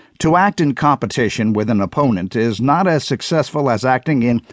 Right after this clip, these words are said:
win-win cooperation with such a party who has the same values and goals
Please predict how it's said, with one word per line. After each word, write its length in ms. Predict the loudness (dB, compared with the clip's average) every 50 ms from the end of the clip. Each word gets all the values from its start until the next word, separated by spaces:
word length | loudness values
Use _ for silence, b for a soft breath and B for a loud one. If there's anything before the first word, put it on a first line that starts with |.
| B B B B
win-win 540 | 0 2 2 2 2 2 4 2 2 2 0
cooperation 880 | -2 -2 0 2 2 2 2 0 0 2 2 2 0 0 0 0 0 0
with 180 | 0 -2 -4
such 260 | -2 -2 -2 -2 0 -2
a 80 | -6
party 440 | -2 0 0 2 2 0 -2 -4 -6 b b b b b b
who 160 | 0 2 4 4
has 180 | 2 2 0
the 100 | -4 -4
same 300 | -2 0 0 0 0 2
values 500 | 2 2 2 4 2 2 2 0 0 0
and 180 | 0 0 0 2
goals 540 | 2 2 2 2 2 2 0 -2 -6 -10